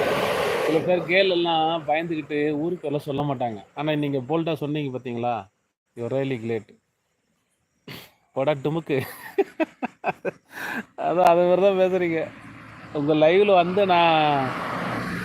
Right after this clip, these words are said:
நான் ஆச்சரியப்பட்டதே, ஃபர்ஸ்ட், ஃபர்ஸ்ட் சாமுவை நானு லைக் பண்ணதே அதான். ஏன்னா, எனக்கு தெரிஞ்சு எங்க இதுல ஒரு ஃப்ரெண்ட் இருக்காங்க, பிரியான்னு, புதுசா வந்து, அவங்க வந்து நேபாள்.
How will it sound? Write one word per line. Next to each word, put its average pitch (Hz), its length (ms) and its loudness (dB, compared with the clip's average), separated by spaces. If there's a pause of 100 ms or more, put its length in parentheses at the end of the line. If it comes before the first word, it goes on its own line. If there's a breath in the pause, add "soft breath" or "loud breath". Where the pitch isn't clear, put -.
(600)
நான் 139 160 0
ஆச்சரியப்பட்டதே, 170 920 0
ஃபர்ஸ்ட், - 320 -4
ஃபர்ஸ்ட் 151 280 -4 (640)
சாமுவை 156 500 2
நானு 139 260 0 (320)
லைக் 139 280 -6
பண்ணதே 143 340 -2
அதான். 117 260 -2 (1080)
ஏன்னா, 147 220 2 (420)
எனக்கு 135 420 -2
தெரிஞ்சு 147 100 -6
எங்க 143 320 -2
இதுல 139 120 0
ஒரு 139 240 0
ஃப்ரெண்ட் 143 200 -4
இருக்காங்க, 135 400 -2
பிரியான்னு, 135 460 0
புதுசா 139 420 -2
வந்து, 123 220 -4
அவங்க 139 280 2
வந்து 143 220 0
நேபாள். 139 380 0